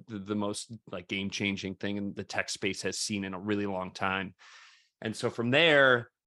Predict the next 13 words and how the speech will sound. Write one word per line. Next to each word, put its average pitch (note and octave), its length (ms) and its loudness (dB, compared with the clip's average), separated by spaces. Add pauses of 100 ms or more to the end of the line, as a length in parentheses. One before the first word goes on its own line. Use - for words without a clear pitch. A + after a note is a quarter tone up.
(100)
just A#2+ 460 4 (380)
had A#2 480 2 (100)
a A2 220 -2
huge C#3 720 0
passion A2+ 500 4
for, G#2 360 0
you A#2 140 -2
know, G#2 180 0
Android A2+ 480 2
phones A2+ 380 -4
to - 120 -12
start, G#2+ 540 4 (200)
um, G2+ 500 -2